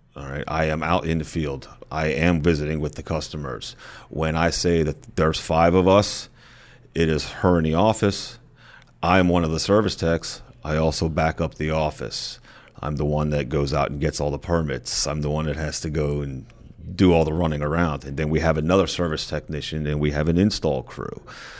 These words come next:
Trying to manage everything on a day-to-day basis is probably the most difficult thing about running the business. But I find that when I am running the business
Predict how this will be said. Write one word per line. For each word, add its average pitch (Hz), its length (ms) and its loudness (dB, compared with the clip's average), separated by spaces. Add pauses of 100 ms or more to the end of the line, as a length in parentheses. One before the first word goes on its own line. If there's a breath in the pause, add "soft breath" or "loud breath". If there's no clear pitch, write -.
(320 loud breath)
Trying 98 380 4
to - 140 0
manage 78 760 0 (140)
everything 76 560 -2
on 73 120 -6
a 69 60 -4
day-to-day 67 500 -4
basis 71 720 -6 (100)
is - 140 -20
probably 98 640 4
the 73 80 -2
most 73 240 -6
difficult 78 480 -4
thing 76 240 -4
about 71 420 -2
running 73 280 -4
the 67 80 -8
business. 76 640 -4 (640 loud breath)
But 90 100 0
I 78 60 0
find 82 320 2
that 67 120 -2
when 82 160 4
I 78 140 0
am 76 300 0
running 82 400 2
the 82 80 0
business 90 580 2